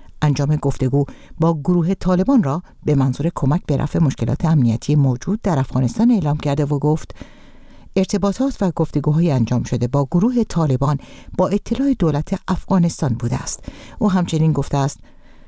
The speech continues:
"این روند همچنان ادامه خواهد یافت." علی شمخانی جزئیات بیشتری درباره این گفتگوها از زم-،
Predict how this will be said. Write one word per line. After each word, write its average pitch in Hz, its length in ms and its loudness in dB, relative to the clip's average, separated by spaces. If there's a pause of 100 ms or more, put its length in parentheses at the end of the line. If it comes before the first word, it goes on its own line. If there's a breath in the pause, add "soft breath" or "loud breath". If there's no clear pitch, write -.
(720 soft breath)
"این 208 240 2
روند 208 460 0
همچنان 175 720 0
ادامه 165 340 2
خواهد 131 380 -4
یافت." - 280 -2 (380 soft breath)
علی 190 260 2
شمخانی 139 400 0
جزئیات 139 440 -2
بیشتری 165 500 -2
درباره 131 320 0
این 127 160 2
گفتگوها 151 580 0
از 220 80 2
زم-، 143 280 0